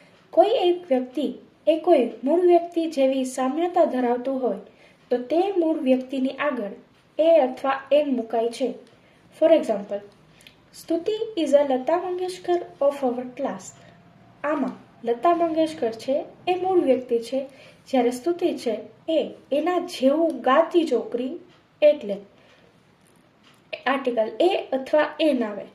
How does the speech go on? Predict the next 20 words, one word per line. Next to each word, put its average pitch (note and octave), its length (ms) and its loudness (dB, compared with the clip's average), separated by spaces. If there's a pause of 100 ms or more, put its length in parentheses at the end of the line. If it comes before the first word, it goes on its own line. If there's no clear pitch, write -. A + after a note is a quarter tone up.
(420)
બીજું, B3+ 320 -4 (440)
mister F4 420 -4
Joshi D4+ 380 0 (300)
is D#4 140 0
an D#4 100 4
Osho F4 460 0 (200)
of B3+ 220 -6
our B3 100 -4
class. B3 380 -6 (1300)
છઠ્ઠું, - 380 -4 (480)
ઉદ્ગાર F4+ 380 0
વાક્યના D4 540 0
નામની C4+ 500 -2
આગળ A#3+ 300 -4 (260)
આર્ટિકલ A#3+ 380 -6 (200)
એ F4+ 140 0 (160)
અથવા C4 360 -4 (140)
એન C4 300 -2
આવે. F#3+ 260 -10 (840)
For A#3 120 0